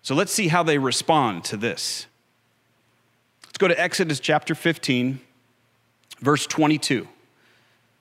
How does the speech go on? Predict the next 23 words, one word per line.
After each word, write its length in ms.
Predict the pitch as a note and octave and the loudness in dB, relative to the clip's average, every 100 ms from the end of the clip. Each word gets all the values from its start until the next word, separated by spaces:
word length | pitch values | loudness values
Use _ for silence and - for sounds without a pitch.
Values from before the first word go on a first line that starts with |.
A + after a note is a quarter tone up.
| _ | _
It 120 | - A#2 | -6 0
says, 180 | D3 | 2
Then 220 | B2 E3 D#3 | 4 4 4
Moses 400 | E3 E3+ E3 D3 | 4 2 0 2
led 180 | E3 | 2
the 80 | E3+ | 0
people 340 | - F#3+ F3 D#3+ | 0 0 2 2
of 100 | D3+ | 2
Israel 420 | C#3 C3+ C#3 C#3 | 0 2 0 0
away 340 | B2+ A#2+ D#3+ | 0 2 2
from 200 | F#3+ E3+ | 2 0
the 80 | B2+ | 0
Red 200 | A#2+ A2+ | 0 0
Sea, 220 | - B2+ | 0 0
and 100 | C3 | 0
they 100 | A#2+ | 0
moved 340 | A2+ C#3 D#3+ D#3 | 0 2 2 0
out 300 | B2+ C#3 D3 - | 0 0 0 -2
into 260 | D3 D#3 | -2 -2
the 140 | E3+ D#3+ | -4 -4
desert 420 | A#2+ C3 C3 C3 | -2 0 0 -2
of 100 | A#2 | -4
Shur. 420 | - - A#2+ D2+ | -4 -2 -2 -4